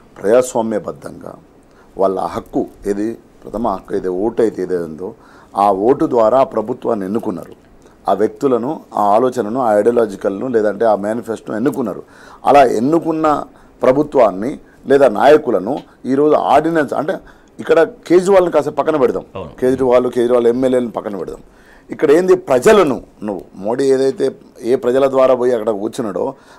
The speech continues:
Speaker 1: ఆ ప్రజలు ఒక, ఒక తీర్పిస్తే ఆ ప్రజలకు వ్యతిరేకంగా తీసుకొస్తున్నాడు.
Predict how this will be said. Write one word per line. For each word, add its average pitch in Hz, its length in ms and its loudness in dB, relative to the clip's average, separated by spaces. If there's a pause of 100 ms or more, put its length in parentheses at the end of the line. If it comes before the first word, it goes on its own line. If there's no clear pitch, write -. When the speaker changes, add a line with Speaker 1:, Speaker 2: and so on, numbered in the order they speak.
Speaker 1:
ఆ 160 140 8
ప్రజలు 170 400 4 (340)
ఒక, 135 140 0
ఒక 135 320 2
తీర్పిస్తే 147 680 -2 (240)
ఆ 151 80 6
ప్రజలకు 180 380 4
వ్యతిరేకంగా 185 480 4
తీసుకొస్తున్నాడు. 117 580 -6